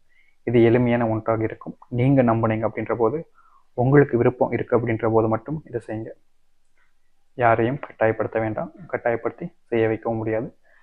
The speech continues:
செஞ்சாலும் அது நல்ல பலன்களை கொடுக்காது. விருப்பம் இருந்தால், நம்பிக்கை இருந்தால் மட்டும் செய்து வாருங்கள். உங்களுடைய வாழ்க்கை மாறும். இது நாள் வரைக்கும் காணாத அளவிற்கு நன்மைகள் ஏற்படுத்தக்கூடிய எளிமையான ஒரு பரிகாரமாக இருக்கும்.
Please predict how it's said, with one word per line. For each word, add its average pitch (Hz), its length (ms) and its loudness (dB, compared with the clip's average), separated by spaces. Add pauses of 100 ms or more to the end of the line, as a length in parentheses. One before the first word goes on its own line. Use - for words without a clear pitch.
(120)
செஞ்சாலும் 127 520 2
அது 117 220 -6
நல்ல 113 220 0
பலன்களை 107 420 -2
கொடுக்காது. 110 380 -10 (580)
விருப்பம் 123 400 2
இருந்தால், 117 340 -2
நம்பிக்கை 117 380 -4
இருந்தால் 110 340 -4
மட்டும் 113 240 -10
செய்து 110 260 -10
வாருங்கள். 120 360 -4 (120)
உங்களுடைய 110 320 -2
வாழ்க்கை 110 360 -4
மாறும். 110 340 -6 (580)
இது 123 120 2
நாள் 120 180 4
வரைக்கும் 113 460 -2
காணாத 113 400 0
அளவிற்கு 113 400 -6 (180)
நன்மைகள் 117 420 -2
ஏற்படுத்தக்கூடிய 117 560 -4 (420)
எளிமையான 127 500 6
ஒரு 120 180 0
பரிகாரமாக 107 520 0
இருக்கும். - 320 -10